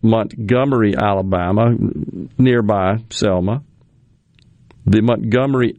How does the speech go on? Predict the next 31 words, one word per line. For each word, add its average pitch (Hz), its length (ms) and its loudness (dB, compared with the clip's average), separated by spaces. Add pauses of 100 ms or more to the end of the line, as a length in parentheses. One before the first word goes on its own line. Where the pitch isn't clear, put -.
Advertiser, 107 1000 -2 (1000)
and 113 100 4
also 110 480 2
statewide 101 680 -2
paper, 98 400 0
Alabama, 101 580 0 (240)
digital 104 400 -2
paper, - 540 -6
publication, 98 600 -2
alabama 95 440 2
dot 92 220 0
com, 101 260 -2 (100)
A 127 180 2
L 98 200 0
dot - 260 -8
com. - 300 -8 (1700)
And 131 140 4
included 190 720 -2
a 135 120 2
proof 220 540 0
of 139 200 0
life 135 600 0
type - 380 -2
photo 131 720 0
of 113 320 0
the 107 80 2
chair 113 500 0
and 131 200 0
a 131 160 2
ransom 123 840 0
note. 104 380 -2